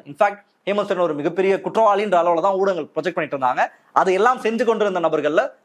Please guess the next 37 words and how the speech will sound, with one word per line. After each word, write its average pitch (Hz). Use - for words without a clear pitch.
சுதீர் 220
சௌத்ரியும் 202
முதன்மையான 180
ஒரு 156
நபராக 143
இருந்தாரு. 127
அதனாலதான் 196
இந்த 233
விவகாரத்திலையும் 214
ஹேமந்த் 208
சோரனை 185
நம்ம 156
இன்னும் 202
இறங்கி 185
மோசமாக 185
விமர்சனம் 175
செய்யும் 143
பொழுது 147
பாஜக 180
கிட்ட 156
இருந்து 185
இன்னும் 185
நமக்கு 139
போதுமான 190
தொடர்புகள் 180
வரலாம், 139
இல்ல 156
போதுமான 185
பலன்கள் 175
வரலாம், 131
பாஜக 190
பேச 208
நினைக்கிறத, 175
சொல்ல 196
நினைக்கிறத 196
நம்ம 185
தொடர்ச்சியாக 202